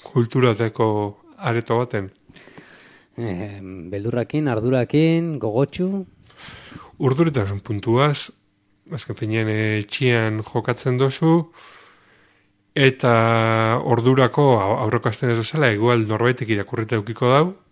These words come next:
Speaker 1: eta aurrez aurreko feedback hori, bueno, beti dau incertidumbre puntu bat, ez? Ez dakitzu benetan gustatu dan, ez dan gustatu, jendeak ze iritzi dauken, baina, bueno, uste dut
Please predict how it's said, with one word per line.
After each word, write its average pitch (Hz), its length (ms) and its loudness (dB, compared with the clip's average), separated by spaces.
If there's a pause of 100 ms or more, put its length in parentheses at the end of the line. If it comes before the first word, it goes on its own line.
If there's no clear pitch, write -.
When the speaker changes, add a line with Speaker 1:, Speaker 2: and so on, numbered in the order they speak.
(1000)
Speaker 1:
eta 135 360 2 (520)
aurrez 117 320 0
aurreko 127 300 0
feedback 123 480 0
hori, 135 460 2
bueno, 120 300 0
beti 113 260 0
dau 127 300 4 (200)
incertidumbre 113 760 -4
puntu 107 340 -8
bat, 127 220 2
ez? 147 200 -4
Ez 110 120 -10
dakitzu 110 400 -4
benetan 110 400 -2 (580)
gustatu 110 460 -4
dan, 143 180 0
ez 123 100 -4
dan 120 180 -2
gustatu, 175 800 0 (140)
jendeak 110 280 -4
ze - 120 -4
iritzi 113 260 -2
dauken, 147 360 2 (720)
baina, 127 200 8
bueno, 131 240 8
uste - 240 0
dut 139 320 2